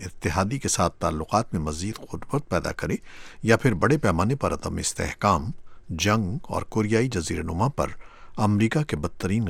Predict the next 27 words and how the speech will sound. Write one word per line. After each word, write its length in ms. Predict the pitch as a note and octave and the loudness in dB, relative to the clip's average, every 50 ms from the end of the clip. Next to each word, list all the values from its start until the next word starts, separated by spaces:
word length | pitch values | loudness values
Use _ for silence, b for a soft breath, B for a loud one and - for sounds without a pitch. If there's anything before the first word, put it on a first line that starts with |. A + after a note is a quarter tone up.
| - | -2
غلبے 320 | D2+ F2 E2+ E2+ - A#2+ A2+ | -2 -2 0 0 0 0 0
کا 120 | - E2 | 0 -2
خطرہ 360 | D#2 - - - - E2 - C#2 | -4 -4 -4 -6 -4 -4 -4 -2
مول 320 | D2 F2+ G2 F2+ - C#2+ | -2 -2 -2 -2 -4 -6
لے 100 | D2 - | -8 -8
لے۔ 340 | - - - - - - - - - - - - - - - - - - - - - - - - - - - - B B B B B B B B B B A#2 | -10 -10 -14 -14 -16 -16 -18 -18 -16 -16 -16 -16 -16 -18 -18 -18 -20 -20 -20 -18 -16 -14 -12 -12 -12 -12 -14 -16 B B B B B B B B B B 6
بہت 200 | B2 C#3 D#3+ - | 8 8 8 8
سے 120 | - E3+ | 6 4
چینی 280 | D3+ - D#3+ D#3 E3+ F#3 | 6 6 6 6 6 6
سمجھتے 420 | - C#3+ B2+ B2 - - D#3+ C#3+ | 6 6 4 4 4 6 6 6
ہیں 140 | C#3 D3 F#3 | 8 6 6
کہ 120 | - - | 4 2
بیجنگ 340 | G2 G#2 A2 G#2 A#2+ D#3 E3 | 4 6 6 6 6 4 2
کی 80 | - G#2+ | 2 0
طرف 240 | - G#2+ A#2+ A#2+ | 0 0 0 0
سے 200 | - - G2 F2+ | 0 0 2 2
صبر 260 | E2 - - F#2+ G2 G2+ | 2 2 0 0 0 0
و 60 | F2+ | 0
برداشت 600 | E2+ E2+ E2+ E2+ F#2 F2 F2 C#3+ G#3+ - - - | 2 0 2 4 4 4 4 2 0 -4 0 2
اور 120 | F2+ E2+ | 2 2
مذاکرات 720 | E2 D#2+ E2+ E2+ - F#2 F2 - - G#2+ A2+ C3 - - - | 2 0 -4 -2 0 0 0 0 0 0 0 0 -2 -4 -4
کرنے 260 | F#2+ F2+ F#2 G#2+ A#2 | -2 0 0 0 0
کے 120 | - D#2 | -2 -2
بار 200 | C#2+ D#2+ E2 E2 | 0 0 0 0
بار 200 | D#2+ E2+ G2+ G#2 | 2 0 0 0
مطالبات 640 | G2+ F2 C#2+ - D2 C#2+ D2+ D2+ - F2+ C3 - - | 0 -2 -6 -4 -4 -4 -4 -2 -2 -2 -2 -2 -2
کو 160 | - C3+ C3 | -2 -2 -2